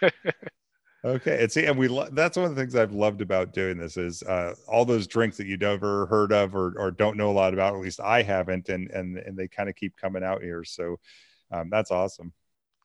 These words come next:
Speaker 1: For sure.
Speaker 2: All right. Uh, yeah, if you, if we, if you got anything else, let us know. If not,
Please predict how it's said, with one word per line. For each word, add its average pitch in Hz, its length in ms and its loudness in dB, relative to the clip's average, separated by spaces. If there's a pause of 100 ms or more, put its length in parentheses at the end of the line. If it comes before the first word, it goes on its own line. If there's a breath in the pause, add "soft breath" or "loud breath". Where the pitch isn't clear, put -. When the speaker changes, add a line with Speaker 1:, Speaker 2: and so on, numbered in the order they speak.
(120)
Speaker 1:
For - 100 -20
sure. 131 340 -14 (920)
Speaker 2:
All 107 160 -4
right. 131 280 0
Uh, 107 420 6 (420 loud breath)
yeah, 104 240 2
if 98 160 -6
you, 101 360 -2
if 101 220 -12
we, 101 160 -4 (180)
if 101 140 -6
you 98 80 -4
got 127 140 8
anything 135 260 2
else, 151 220 4
let 123 100 4
us 113 160 -2
know. 131 260 2
If 117 220 2
not, 120 400 0